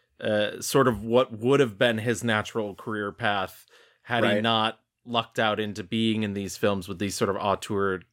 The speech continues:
Speaker 1: directors. Uh, but I did watch, uh,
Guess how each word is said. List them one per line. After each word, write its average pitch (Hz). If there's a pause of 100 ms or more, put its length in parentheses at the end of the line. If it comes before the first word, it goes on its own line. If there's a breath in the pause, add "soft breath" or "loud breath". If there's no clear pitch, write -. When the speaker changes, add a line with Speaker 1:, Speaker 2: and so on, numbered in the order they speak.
Speaker 1:
directors. 107 (360 loud breath)
Uh, 98 (500 soft breath)
but 120 (640)
I 143
did 175
watch, 156 (160)
uh, 107